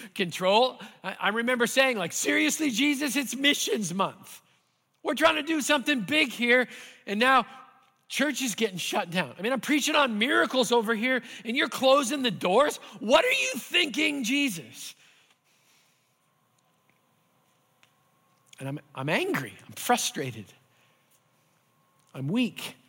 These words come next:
I'm scared, and I was wrong. I knew I was wrong when in a moment of deep love,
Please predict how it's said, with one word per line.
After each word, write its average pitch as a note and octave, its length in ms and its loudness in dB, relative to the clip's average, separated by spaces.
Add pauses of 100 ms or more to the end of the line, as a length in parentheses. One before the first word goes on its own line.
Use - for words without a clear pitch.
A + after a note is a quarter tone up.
(180)
I'm A#2 100 -12
scared, F3+ 640 0 (2250)
and B2+ 100 -8
I D3+ 60 0
was C3 180 -2
wrong. D3+ 460 0 (2500)
I C#3+ 80 -6
knew F#3 200 0
I G3+ 100 4
was F3+ 180 -4
wrong F3 380 2
when D#3+ 160 -6
in D#3+ 120 -6
a D3+ 60 -6
moment F3 380 -4
of D3 120 -10
deep D#3+ 280 -10
love, D#3+ 340 -2